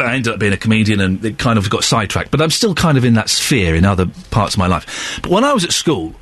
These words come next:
and, uh, the teachers, one teacher in particular, uh, would say, "So, you know, what do you wanna be when you, when you leave school?" I say, "I wanna be an actor." They go, <laughs> "Yeah,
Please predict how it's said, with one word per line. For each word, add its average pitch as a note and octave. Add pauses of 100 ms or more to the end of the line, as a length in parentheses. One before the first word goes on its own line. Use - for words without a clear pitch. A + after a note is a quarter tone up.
(520)
and, C#3
uh, D3
the C3
teachers, D#3
one D#3
teacher C#3
in G#2
particular, - (480)
uh, A2
would A#2
say, A#2+
"So, D3
you E3
know, F#2+
what G#2+
do A2
you A2
wanna G2
be F#2+
when F2+
you, F2+
when F#2+
you F2+
leave F2
school?" F#2
I E2
say, C3
"I -
wanna A#2+
be A2
an G#2+
actor." - (240)
They -
go, B2+
<laughs> -
"Yeah, A2